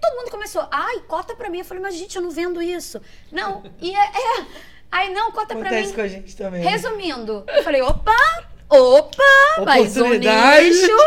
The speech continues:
Speaker 1: Exato. E aí, eu criei a Affinity Comunicação e hoje, assim, a gente, graças a Deus, a gente tá muito bem. Nichei pra saúde, que é o que eu
Speaker 2: Isso é
Speaker 1: entendo
Speaker 2: muito
Speaker 1: também,
Speaker 2: legal
Speaker 1: que
Speaker 2: também,
Speaker 1: isso,
Speaker 2: né,
Speaker 1: ó, pra
Speaker 2: Tati?
Speaker 1: você ver,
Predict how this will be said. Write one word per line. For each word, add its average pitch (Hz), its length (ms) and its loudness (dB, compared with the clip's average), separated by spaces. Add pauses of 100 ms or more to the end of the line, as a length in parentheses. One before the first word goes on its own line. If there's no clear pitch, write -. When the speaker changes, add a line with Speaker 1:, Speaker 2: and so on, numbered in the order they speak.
(260)
Speaker 1:
Exato. 202 640 -4 (480)
E 320 120 -8
aí, 320 520 -6
eu 311 140 -6
criei 277 320 -6
a 262 60 -6
Affinity 240 380 -14
Comunicação 247 600 -12
e 254 100 -6
hoje, 254 280 -2
assim, 226 500 -16 (380)
a 262 80 -12
gente, 240 200 -14
graças 233 540 -8
a 233 60 -10
Deus, 220 200 -10
a 226 40 -14
gente 220 200 -18
tá 214 120 -16
muito 208 420 -14
bem. 196 320 -12 (560)
Nichei 285 720 -2
pra 277 180 -12
saúde, 220 680 -10 (100)
que - 80 -10
é 220 60 -6
o 247 60 -6
que 262 280 -6
eu 294 260 4
Speaker 2:
Isso - 0 -
é 302 40 -4
Speaker 1:
entendo 220 480 -10
Speaker 2:
muito 220 100 -10
Speaker 1:
também, 202 460 -6
Speaker 2:
legal 185 180 -14
Speaker 1:
que 160 60 -18
Speaker 2:
também, 240 160 -12
Speaker 1:
isso, 262 200 -12
Speaker 2:
né, - 80 -14
Speaker 1:
ó, 220 80 -8
pra 247 180 -8
Speaker 2:
Tati? 269 140 -10
Speaker 1:
você 269 140 -10
ver, 220 320 -10